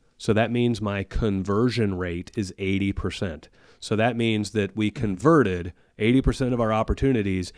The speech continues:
into a sale, okay? And then of those opportunities, basically you take the total revenue for the day, and then you divide it amongst those eight sales that you made, and,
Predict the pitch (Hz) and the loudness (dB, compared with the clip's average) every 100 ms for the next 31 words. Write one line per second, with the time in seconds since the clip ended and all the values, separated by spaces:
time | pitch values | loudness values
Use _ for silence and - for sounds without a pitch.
0 | - _ 110 104 110 90 - 95 73 - | -20 _ -2 0 0 -2 -2 -4 -6 -14
1 | _ _ - 101 104 101 107 - - - | _ _ -6 -6 -4 -4 -6 -10 -20 -20
2 | - 117 120 117 143 180 170 113 117 110 | -6 2 4 4 4 4 4 4 2 2
3 | 110 113 - _ 120 117 110 - 180 170 | 2 -2 -10 _ 0 0 0 2 4 6
4 | 101 104 113 160 165 139 120 110 - 131 | 4 0 4 4 4 0 2 0 0 -2
5 | 123 117 101 143 135 98 135 123 95 90 | 0 -2 0 2 2 4 2 2 -2 -2
6 | 104 87 82 82 107 - _ _ _ _ | -4 -6 -8 -6 -8 -10 _ _ _ _
7 | _ 113 120 123 117 104 110 95 98 139 | _ 0 4 6 4 2 0 0 2 0
8 | 113 92 - 113 107 113 - 113 110 101 | 0 -2 -4 0 2 2 0 0 2 2
9 | - 113 127 - - 113 110 127 123 139 | -2 -2 -2 -2 -6 -2 0 0 -2 -2
10 | 143 139 143 165 151 - _ _ _ _ | 0 0 0 -4 -8 -18 _ _ _ _
11 | _ _ _ _ - 120 120 117 117 | _ _ _ _ -2 2 4 4 2